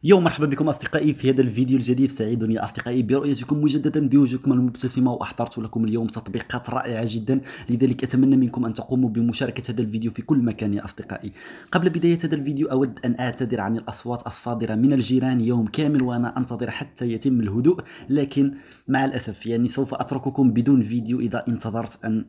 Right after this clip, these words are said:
آه، يقوموا بإنهاء هز-، هذا الضجيج. أود أن أشكر، آه، الناس الحلوة دي على التعليقات الرائعة جدًا. شكرًا لسارة أفندي، أيضًا الزوز ساموراي و باشار كوين.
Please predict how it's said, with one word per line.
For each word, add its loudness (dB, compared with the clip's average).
آه، -4
يقوموا -4
بإنهاء -2
هز-، -6
هذا -2
الضجيج. 0
أود 6
أن 0
أشكر، -4
آه، 0
الناس 4
الحلوة 0
دي 0
على 0
التعليقات -6
الرائعة -6
جدًا. -4
شكرًا -2
لسارة 0
أفندي، 4
أيضًا 0
الزوز -2
ساموراي 0
و -4
باشار 2
كوين. 4